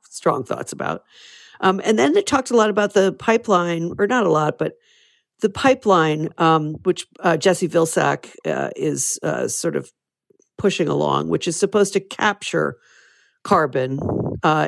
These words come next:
at ethanol plants. 'Cause it's really all about, I mean, many of the projects seem to be about, uh,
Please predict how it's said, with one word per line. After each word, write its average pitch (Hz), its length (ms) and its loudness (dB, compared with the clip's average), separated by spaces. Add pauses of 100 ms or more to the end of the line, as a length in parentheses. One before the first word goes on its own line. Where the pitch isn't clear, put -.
at 185 180 -2
ethanol 147 440 -2
plants. - 560 -4
'Cause 185 220 -2
it's 208 180 -4
really 339 280 4 (100)
all 208 220 4
about, 175 340 2 (600)
I 185 140 2
mean, 170 160 2
many 226 220 4
of 175 80 0
the 165 60 -2
projects - 480 -2
seem 151 240 -2
to - 120 -12
be 147 180 0
about, 131 400 0 (120)
uh, 65 320 -2